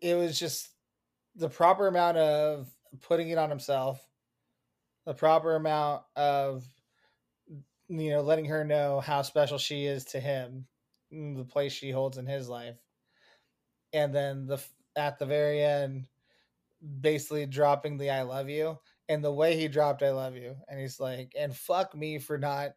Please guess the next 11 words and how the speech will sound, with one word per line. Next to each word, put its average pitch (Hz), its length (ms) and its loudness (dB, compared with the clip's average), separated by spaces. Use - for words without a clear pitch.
for 147 120 -8
being 139 520 -6
too - 240 -12
late 143 300 2
on 127 200 -4
this, 120 340 -12
but 151 240 4
Alice, 180 380 4
I 170 160 2
love 147 260 -2
you." 120 220 -12